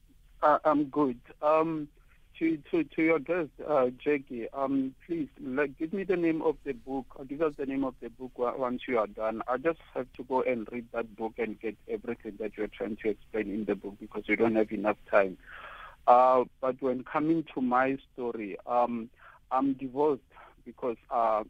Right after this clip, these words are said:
I was nearly murdered by my, um, my, my, my own wife. And, uh, I couldn't understand the reason behind it, uh, because she, she was okay. There was nothing wrong with her. Uh, she was not even abused mentally or physically.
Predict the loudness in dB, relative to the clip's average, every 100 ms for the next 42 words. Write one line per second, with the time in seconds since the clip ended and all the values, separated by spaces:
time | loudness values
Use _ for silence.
0 | -4 -2 -2 -4 -6 -4 -4 -6 -6 -6
1 | -8 -8 -8 -8 -10 -6 -6 -6 -8 -12
2 | -6 -4 -2 -4 -4 -4 -4 -6 0 0
3 | 0 -4 -18 -20 -20 -20 -20 -8 -2 2
4 | 4 4 4 0 2 2 2 0 -4 -8
5 | -6 -4 -2 -2 -2 -4 -6 -6 -4 0
6 | 0 -2 -10 -10 -12 -18 -2 2 4 2
7 | -6 -6 -6 -6 -14 -12 -4 -2 -2 -4
8 | -10 -14 -10 -2 4 4 4 -2 -2 0
9 | 0 0 -2 -2 -4 -2 0 0 -4 0
10 | 0 0 -2 -8 -8 -6 -6 -10 -20 -20
11 | -20 -4 2 2 2 0 -4 -4 -6 -10
12 | -8 -6 -6 -4 -6 -6 -8 -8 -8 -10
13 | -6 -4 -4 -2 -2 0 0 2 0 0
14 | -6 -10 -10 -6 -6 -4 -4